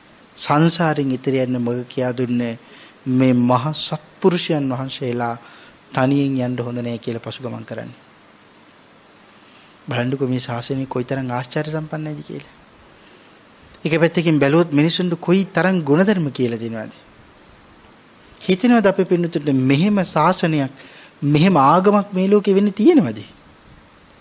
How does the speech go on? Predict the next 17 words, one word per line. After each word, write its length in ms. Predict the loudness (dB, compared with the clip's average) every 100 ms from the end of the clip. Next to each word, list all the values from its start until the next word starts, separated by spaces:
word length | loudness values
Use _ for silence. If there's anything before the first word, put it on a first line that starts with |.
| -20 -20 -20 -14
දැන් 160 | -10
මෙහෙම 280 | -10 -10 -8
ආගමක් 380 | -8 -10 -12 -14
මේ 180 | -12 -10
ලෝකේ 280 | -10 -12 -12
වෙන්නේ 200 | -12 -14
නැහැ. 160 | -18 -20 -20 -20 -20 -20 -20 -20 -20 -20 -20 -20 _ -20 -20 -20 -20 -20 -20 -20 -14 0
ලෞතර 360 | 2 2 0 -2
බුදුරජාණන් 680 | -4 -4 -4 -2 -4 -4 -8
වහන්සේගේ 360 | -10 -14 -14 -14
ශාසනය 460 | -12 -14 -12 -14
විතරමයි. 440 | -14 -14 -14 -16 -18 -20 _ -20 -20 -20 -20 _ -20 -20 -20 -20 -20 -20 -20 -20 -20 -20 -20 -20 -20 -14
සඳහන් 420 | -4 0 0 -2
කරනවා 260 | -6 -8 -6
පසුගමන් 460 | -8 -6 -8 -8
කළා 240 | -10 -12 -14
කියලා. 340 | -16 -18 -20